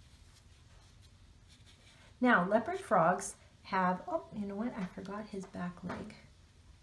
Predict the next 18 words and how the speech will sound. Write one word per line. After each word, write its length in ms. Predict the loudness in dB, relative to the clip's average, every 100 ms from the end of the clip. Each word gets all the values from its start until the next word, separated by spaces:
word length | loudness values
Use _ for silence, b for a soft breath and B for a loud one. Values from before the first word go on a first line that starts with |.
| -20 -20 -20 -20 -20 -20 -20 -20 -20 -20 -20 -8
Leopard 380 | -2 -2 -2 -6
frogs 420 | 4 6 6 2
have 240 | -2 0 0
spots, 720 | 0 0 0 -2 -6 -8 -8 -14 -20 -20 -20 -20 -20 -20 -20 -20 -20 -20 -20 -12
which 180 | -10 -4
makes 280 | -2 0 -2
them 160 | 0 0
look 160 | 0
like 180 | -2 -2
a 20 |
leopard. 440 | 0 0 -2 -8 -12 -20 -20 -20 -20 -8
So 180 | -4 0
I'm 160 | 2 0
gonna 220 | 2 0
take, 460 | 0 0 2 0 -6 B B B
for 200 | -6 -2
those 300 | 0 0 0
spots, 640 | -2 0 0 0 -2 -10